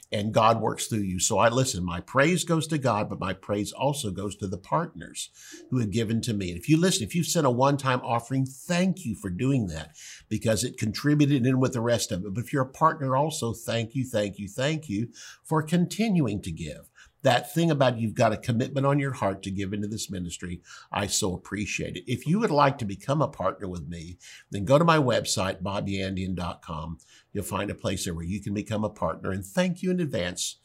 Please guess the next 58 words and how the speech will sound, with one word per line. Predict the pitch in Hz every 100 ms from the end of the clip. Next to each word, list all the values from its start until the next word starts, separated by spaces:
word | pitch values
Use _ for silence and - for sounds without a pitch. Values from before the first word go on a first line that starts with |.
| _ - _
for | - 95
simply | - 139 139 151
being | 135 110 80 78 - - _ -
a | 92 87
member | 98 131 160 156 160 165 - -
with | 123 120
me, | 104 110 85 92
join | 92 117 135 156
together | 147 127 117
with | 117
me | 101
first | 101 117 113 -
in | 123
your | 120
heart | - 85 95 104
and | 92
then | 92
next | 95 92 -
of | 90
all | 90 90 87 - - - -
in | 98
your | 92 87
giving. | 101 95 76
Let's | 95 147
take | 202 170
a |
look | 160 156
at | 123
the | 123
offering | 117 101 107 98
of | 85
Cain. | - 101 90 82 80 - - - -
Again, | 120 123 190 180
what | 147
the | 135
Word | 135 151
of | 135
God | 123 120
says | - 135 131 98
is | 110 92
that | 117 107
he | 95 127
came | 139 151 151
before | 135 131 120
the | 113
Lord, | 107 95
but | 98 117
what | 131 131
he |
offered | 143 143 175 143 117
was | 101
bloodless, | 95 131 147 113 95 -
because | 107 - 104 107
without | 101 101 -
the | 90
shedding | - 98 110 135
of | 156
blood, | 107 95 82 95